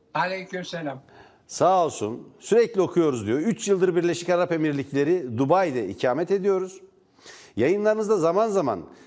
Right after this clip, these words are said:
Speaker 2: kıytırık, ilkel körfez emirlikleri diye başlayan değerlendirmeler yapıyorsunuz. Ne demek istediğinizi anlıyoruz.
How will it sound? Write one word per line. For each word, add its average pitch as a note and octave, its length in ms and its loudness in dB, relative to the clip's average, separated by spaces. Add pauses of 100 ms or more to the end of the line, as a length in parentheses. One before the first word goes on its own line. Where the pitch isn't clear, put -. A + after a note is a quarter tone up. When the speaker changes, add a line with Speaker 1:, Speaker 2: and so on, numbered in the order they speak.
(120)
Speaker 2:
kıytırık, F#3 680 0
ilkel F3 540 0
körfez F3+ 380 0
emirlikleri E3+ 720 0
diye D3 220 0
başlayan F3+ 520 0 (500)
değerlendirmeler F3 800 0
yapıyorsunuz. A2+ 600 -2
Ne F3 120 2
demek G3 220 0
istediğinizi F3+ 480 0
anlıyoruz. F#3 480 -2